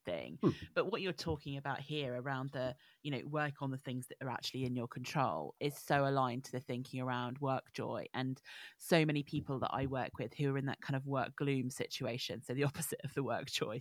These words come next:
Speaker 2: Hmm.
Speaker 1: stuff, are there because they are, I think you used the word lamenting, they're stuck and lamenting about things that they have no control over, like how other people behave. That is one thing you cannot control.
Speaker 2: Hmm.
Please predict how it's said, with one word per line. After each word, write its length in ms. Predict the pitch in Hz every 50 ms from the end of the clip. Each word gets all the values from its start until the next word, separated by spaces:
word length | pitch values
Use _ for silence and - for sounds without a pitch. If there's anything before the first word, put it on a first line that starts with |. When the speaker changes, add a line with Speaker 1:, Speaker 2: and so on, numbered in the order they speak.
| - -
Speaker 2:
Hmm. 60 | 147
Speaker 1:
stuff, 240 | 139 - - 110 110 - - - - - - - - - - - - -
are 140 | 156 151 147
there 500 | 156 156 156 156 151 143 135 107 98 - _ -
because 560 | 139 - - - 156 143 139 135 131 131 - 143
they 160 | 147 143 139
are, 300 | 135 135 135 131 131 - -
I 180 | - 139 - 123
think 180 | - - - 143
you 60 | 135
used 120 | 135 -
the 60 | 135
word 160 | 131 127 - 139
lamenting, 800 | 139 135 135 135 131 139 139 - - - 123 117 117 113 - _
they're 120 | - 143 - - -
stuck 440 | - - - - 160 147 147 - _ - -
and 100 | 147 147
lamenting 640 | 143 139 139 139 143 143 139 - - 139 131 - -
about 260 | 131 - 139 135 - - -
things 360 | 143 139 139 131 135 - - _ - - - - - -
that 100 | 180 -
they 120 | - 170 165
have 260 | 156 160 156 - -
no 80 | 151 147
control 420 | - 160 - - 151 160 165 151
over, 280 | - - - - - - -
like 300 | 151 151 147 147 139 - - - - _ -
how 280 | - - 165 156 151
other 160 | 151 - 151
people 300 | 143 - 165 156 - 147
behave. 560 | - 139 139 147 151 151 147 - - 160 - - -
That 100 | 131 -
is 100 | 147 -
one 160 | 165 160 151
thing 180 | - 156 143 143
you 100 | 143 143 - - - -
cannot 320 | 156 151 147 139 123 - - -
control. 560 | - 151 143 - 151 139 123 85 - - - -
Speaker 2:
Hmm. 140 | 156 135